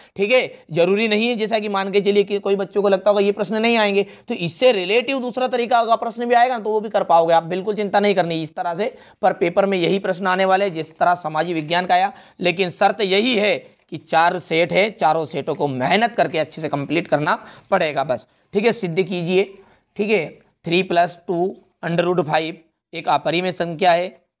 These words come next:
इनरेशनल नंबर है, ठीक है। यहाँ पर छठा, ये सातवां हो गया, सॉरी आठवां। बढ़िया से आप स्क्रीनशॉट लीजिए, थोड़ा सा छोटा कर देता हूँ ताकि स्क्रीनशॉट में दिक्कत नहीं आएगी। ये,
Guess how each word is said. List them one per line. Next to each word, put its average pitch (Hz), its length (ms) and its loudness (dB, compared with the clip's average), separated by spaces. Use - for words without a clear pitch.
इनरेशनल 165 520 -2
नंबर 170 340 2
है, 175 100 -2
ठीक 208 140 -6
है। 185 200 -4
यहाँ 151 280 2
पर 165 180 0
छठा, 170 480 0
ये 156 240 -2
सातवां 151 360 2
हो 151 40 2
गया, 160 100 -2
सॉरी 156 240 -10
आठवां। 160 520 0
बढ़िया 220 220 2
से 220 100 -2
आप 220 200 2
स्क्रीनशॉट 202 520 -2
लीजिए, 180 160 2
थोड़ा 175 220 -2
सा 170 60 2
छोटा 170 280 0
कर 170 120 2
देता 170 180 0
हूँ 185 100 0
ताकि 170 360 -2
स्क्रीनशॉट 151 420 -2
में 170 80 -2
दिक्कत 156 260 0
नहीं 165 160 0
आएगी। 160 300 2
ये, 147 300 2